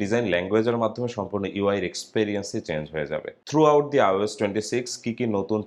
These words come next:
চেঞ্জেস আসলো এবং কি কি নতুন ফিচার আসলো, তার সবই আমি আপনাদেরকে অবশ্যই আইওএস এইটিন এর সাথে কম্পেয়ার করে দেখাবো। আমাদের এই iPhone sixteen Pro Max ফোনটিতে আইওএস টোয়েন্টি সিক্স এর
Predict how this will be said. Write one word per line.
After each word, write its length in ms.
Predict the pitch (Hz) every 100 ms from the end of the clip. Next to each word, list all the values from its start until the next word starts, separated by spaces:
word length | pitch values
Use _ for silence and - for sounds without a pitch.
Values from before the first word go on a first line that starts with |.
| -
চেঞ্জেস 360 | 92 90 98 98 90
আসলো 220 | - 113
এবং 100 | 95 92
কি 80 | 98
কি 60 | 101 92
নতুন 160 | 90 92 -
ফিচার 260 | 92 101 92
আসলো, 180 | 90 120 123
তার 120 | 87 - -
সবই 260 | 92 95 107
আমি 100 | 87 87
আপনাদেরকে 360 | 85 85 85 92 85
অবশ্যই 400 | 82 - - 110 - 82
আইওএস 260 | 80 85 - 101
এইটিন 200 | - 95
এর 60 | 92
সাথে 160 | 92 98 92
কম্পেয়ার 300 | 85 85 80 85
করে 120 | 76 78
দেখাবো। 300 | - 101 185 196 _ 143
আমাদের 260 | 175 196 190 131
এই 60 | - 127
iPhone 220 | 135 160 -
sixteen 320 | 147 - 180 180
Pro 120 | 147 143
Max 100 | 98 - -
ফোনটিতে 480 | 135 147 92 - 90 113 98
আইওএস 260 | 98 107 107 -
টোয়েন্টি 280 | 104 113 110 -
সিক্স 200 | 139 -
এর 60 | 87